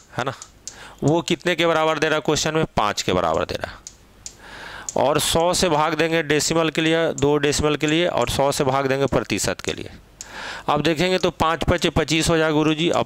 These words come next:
पाँच बीसा सौ हो जाएगा। cross multiplication करेंगे तो P बराबर कितना? दो हज़ार। मैं ये कह रहा हूँ बालक कि आपके लिए फॉर्मूला भी होता है पी आर स्क्वायर बाई हंड्रेड,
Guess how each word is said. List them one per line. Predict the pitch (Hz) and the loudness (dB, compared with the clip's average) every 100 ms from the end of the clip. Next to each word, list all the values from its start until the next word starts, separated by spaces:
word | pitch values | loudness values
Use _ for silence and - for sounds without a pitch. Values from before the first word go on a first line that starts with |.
| - | 0
पाँच | 131 135 | 0 0
बीसा | 131 123 127 | 0 0 0
सौ | - 98 | 0 0
हो | 90 | 0
जाएगा। | 85 101 95 - - - - - - - | -2 -6 -10 -20 -20 -18 -18 -20 -16 -4
cross | - 156 170 180 | 0 2 2 0
multiplication | 170 170 165 160 160 175 | 0 0 0 0 0 0
करेंगे | 165 165 160 | 2 2 0
तो | 156 | 0
P | 156 170 160 | 0 2 2
बराबर | 156 156 | 4 2
कितना? | 139 135 113 101 | 0 -2 -2 0
दो | 92 95 | 0 0
हज़ार। | 92 87 95 - - - - - 135 | 0 -2 -8 -20 -20 -18 -18 -12 -2
मैं | 147 | 2
ये | 156 185 | 2 2
कह | 185 170 | 0 0
रहा | 165 | 2
हूँ | 170 156 | 2 4
बालक | 131 120 - - - - - - - | 2 0 -2 -16 -20 -20 -20 -12 0
कि | |
आपके | 151 131 - 160 | 2 2 0 2
लिए | 160 | 2
फॉर्मूला | - 147 151 170 175 | 2 2 2 2 2
भी | 180 | 2
होता | 170 160 165 175 | 2 2 2 0
है | 170 | 0
पी | 165 160 | 0 2
आर | 156 | 2
स्क्वायर | 156 156 151 | 0 0 2
बाई | 151 156 | 2 2
हंड्रेड, | 139 139 147 165 | 0 -2 -2 -2